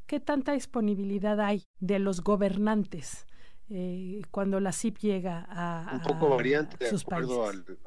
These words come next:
Speaker 2: a los países. Tiene que ver, por ejemplo, si uno va a Nicaragua, a Venezuela o Cuba, difícilmente va a poder ser recibido por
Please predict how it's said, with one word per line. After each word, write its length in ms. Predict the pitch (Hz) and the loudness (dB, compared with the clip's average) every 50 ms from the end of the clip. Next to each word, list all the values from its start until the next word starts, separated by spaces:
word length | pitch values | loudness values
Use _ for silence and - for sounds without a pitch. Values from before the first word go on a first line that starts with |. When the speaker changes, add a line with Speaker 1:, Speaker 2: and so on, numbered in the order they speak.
| - - | -10 -8
Speaker 2:
a 20 | |
los 160 | 98 95 92 - | -8 -8 -8 -6
países. 640 | - - 104 123 139 139 - - - - 95 85 - - | -4 0 2 2 2 2 2 0 -2 -6 -6 -6 -8 -2
Tiene 280 | - 123 120 120 110 | 0 0 2 2 2
que 120 | 98 107 101 | 2 4 4
ver, 240 | 107 110 117 113 | 4 4 2 0
por 240 | 104 - 120 113 101 | 0 0 0 0 0
ejemplo, 280 | - - 110 107 104 104 | 0 -2 -2 -2 -2 -4
si 140 | - - 110 | -2 -2 -2
uno 220 | 110 104 101 98 | 0 0 0 0
va 320 | 98 101 101 101 95 92 | 0 0 0 0 -2 -2
a 20 | 90 | -2
Nicaragua, 1200 | 92 90 92 - - 95 90 95 90 107 104 104 110 107 104 101 95 95 87 87 87 87 82 - - | -4 -4 -4 -2 -2 -2 -2 0 0 2 2 4 4 4 2 2 0 -2 -4 -6 -6 -8 -8 -8 -8
a 320 | - 82 80 82 80 80 80 - | -8 -6 -6 -6 -6 -8 -8 -8
Venezuela 680 | 87 85 85 92 90 87 87 - - - 110 107 104 98 | -8 -6 -4 -4 -4 -6 -8 -8 -2 0 2 2 2 2
o 40 | 85 | 0
Cuba, 380 | - - 113 113 117 110 104 | 0 0 0 2 2 0 0
difícilmente 920 | 98 90 - - 101 95 - 101 90 98 101 107 101 98 - 104 92 87 - - - - - - - - - - - - - - | -2 -2 -4 -4 -6 -6 -6 -6 -6 -4 -4 -4 -4 -2 -2 -2 -2 -2 -6 -8 -10 -10 -10 -10 -10 -10 -10 -10 -10 -10 -2 0
va 80 | 92 90 | 0 0
a 60 | - | 2
poder 260 | - 98 98 101 92 | 0 0 0 0 -2
ser 200 | - - 104 92 | -4 -6 -6 -4
recibido 460 | 95 95 85 - 90 92 98 98 95 | -4 -4 -4 -4 -6 -4 -2 -2 -2
por 180 | - - 95 | -2 -4 -4